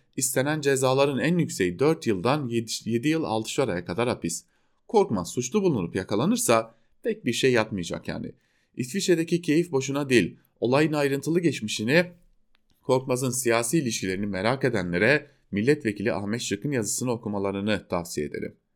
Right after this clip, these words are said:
Peki ne kadar para nasıl aklandı? Mali Suçlar Kurulu Başkanlığı yirmi sekiz Aralık iki bin yirmide ön incelemeyi, yirmi Ocak iki bin yirmide ise nihai raporu savcılığa teslim ediyor.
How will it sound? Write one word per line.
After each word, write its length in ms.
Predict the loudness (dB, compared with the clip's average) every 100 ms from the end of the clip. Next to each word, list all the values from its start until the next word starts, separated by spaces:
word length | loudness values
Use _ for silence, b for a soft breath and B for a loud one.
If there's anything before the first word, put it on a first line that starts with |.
| _ _ _ _ _ _ 0
Peki 380 | 2 2 0 -2
ne 140 | -2 2
kadar 320 | 2 2 0
para 220 | 0 0
nasıl 300 | 0 -2 -6
aklandı? 560 | -10 -10 -10 -8 -10 -10 _ _ _ _ _ _
Mali 260 | -2 0 0
Suçlar 440 | 0 0 2 2
Kurulu 300 | 4 4 4
Başkanlığı 760 | 4 2 0 -2 0 2 2 -2 B B
yirmi 300 | -2 0 0
sekiz 320 | -2 0 4
Aralık 300 | 4 4 0
iki 260 | -2 0
bin 80 | 0
yirmide 280 | 0 0 2
ön 140 | 2
incelemeyi, 760 | 2 4 4 4 4 4 2 -2
yirmi 200 | 0 2
Ocak 280 | 2 0 -2
iki 220 | -6 -4
bin 80 | -2
yirmide 420 | -2 0 2 4
ise 480 | 2 2 2 2 -2 b b -2
nihai 440 | 0 2 4 4
raporu 280 | 4 2 0
savcılığa 500 | 2 0 2 0 2
teslim 340 | 0 0 -2
ediyor. 300 | -2 -2 -6